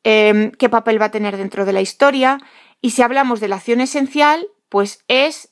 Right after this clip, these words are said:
esa acción, ese hecho, ese suceso que va a dar sentido a toda la trama que después irás desarrollando, ¿vale?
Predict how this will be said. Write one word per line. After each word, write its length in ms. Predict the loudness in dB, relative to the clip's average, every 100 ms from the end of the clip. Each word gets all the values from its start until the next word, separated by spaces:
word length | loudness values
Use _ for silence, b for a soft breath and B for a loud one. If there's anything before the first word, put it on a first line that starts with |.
| _
esa 320 | -4 0 0
acción, 520 | -2 -4 0 2 2 -2
ese 320 | -6 0 2
hecho, 400 | 2 -2 -2 0
ese 240 | -2 -2 -6
suceso 560 | -8 -2 -2 2 -2
que 140 | 0 0
va 80 | 2
a 60 |
dar 120 | 0
sentido 640 | -2 -4 -2 -2 0 -2 -2
a 80 | -4
toda 260 | 0 2 2
la 140 | 0
trama 440 | 0 0 0 -4
que 140 | -4 -4
después 480 | -4 0 0 0 -8
irás 260 | -6 -4
desarrollando, 760 | -4 -6 -6 -6 -12 -14 -16 -6
¿vale? 380 | -2 0 -2